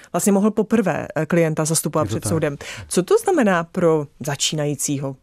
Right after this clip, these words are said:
Speaker 1: jestli se to tak dá říct, advokáta?
Speaker 2: Tak pro mě to byl, to, t-, takhle, ten první soudní spor dokonce byl ještě, když jsem byl advokátní koncipient, bylo to v roce devatenáct set devadesát devět, takže bezmála před čtvrtstoletím. A pro mě to byl samozřejmě nejprve velký stres,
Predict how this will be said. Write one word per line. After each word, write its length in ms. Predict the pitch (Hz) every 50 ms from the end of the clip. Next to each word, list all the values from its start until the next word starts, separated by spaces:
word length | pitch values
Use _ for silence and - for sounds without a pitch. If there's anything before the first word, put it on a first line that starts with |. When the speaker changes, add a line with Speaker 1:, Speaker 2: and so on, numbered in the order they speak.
| _ _ -
Speaker 1:
jestli 220 | 147 - - 147
se 140 | - - 147
to 80 | - -
tak 140 | - 147 135
dá 180 | 135 143 147
říct, 300 | 147 156 147 135 - -
advokáta? 600 | 139 139 139 151 143 - 147 139 139 - - 139 - _ -
Speaker 2:
Tak 100 | 127 -
pro 140 | - 131 135
mě 120 | 139 139
to 100 | - 165
byl, 340 | 156 160 170 170 170 165 156 - -
to, 100 | 170 160
t-, 180 | - - - -
takhle, 240 | - 147 - 120 101
ten 260 | - - 131 135 113
první 280 | 101 - 135 151 175 170
soudní 280 | - 165 165 175 180
spor 200 | - - - 151
dokonce 360 | 147 143 - 156 147 - 160 151
byl 120 | 151 151
ještě, 180 | 139 - - 147
když 100 | 135 -
jsem 100 | 147 151
byl 80 | 143
advokátní 320 | 135 135 - 143 143 143 139
koncipient, 640 | - 110 101 - 110 - 107 101 92 95 110 107
bylo 120 | 110 110 104
to 80 | 117
v 60 | 107 110
roce 200 | 107 - - 120
devatenáct 380 | 107 110 107 117 113 117 110
set 100 | - 123
devadesát 420 | 120 113 113 107 - - 131 131 123
devět, 300 | 110 95 95 95 101 98 - -
takže 240 | 107 92 85 90 90
bezmála 380 | 101 104 92 104 113 113 113 110
před 140 | - - 113
čtvrtstoletím. 800 | - - 113 101 - - 110 113 107 101 - 104 104 101 101 - - - - - - - - - - - - _ -
A 340 | 123 117 113 110 113 113 110 113 110 - _ _ _ _
pro 120 | 127 123 127
mě 100 | 143 135
to 100 | 156 156
byl 100 | 160 147
samozřejmě 320 | - 147 147 135 147 147
nejprve 300 | 147 127 127 143 139 135
velký 200 | 123 120 120 147
stres, 420 | 139 - 101 95 95 101 - -